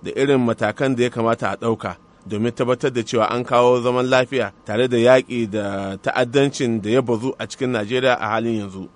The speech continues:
Bayanan da suka fito a ƙarshen taron da ya nuna cewar taron ya amince bisa ga manufa cewa lallai ta'addancin da ke gudana a cikin Najeriya a yanzu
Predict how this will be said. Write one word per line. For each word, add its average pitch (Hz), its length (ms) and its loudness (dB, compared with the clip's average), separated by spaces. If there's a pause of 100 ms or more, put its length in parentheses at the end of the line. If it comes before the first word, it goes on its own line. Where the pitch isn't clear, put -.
(140)
Bayanan 156 300 8
da 170 200 12
suka 160 260 0
fito 165 240 -2
a 127 100 0
ƙarshen 160 400 0
taron 139 420 4
da 127 100 2
ya 139 140 6
nuna 170 120 2
cewar 139 340 2
taron 139 400 4 (180)
ya 143 240 6
amince 147 840 4
bisa 147 280 2
ga 110 100 0
manufa 113 500 0 (140)
cewa 131 180 4
lallai 180 560 6
ta'addancin 170 800 2
da 123 80 0
ke 123 180 -4
gudana 143 380 4
a 123 60 -4
cikin 147 260 -2
Najeriya 135 420 2
a 127 80 -2
yanzu 123 400 0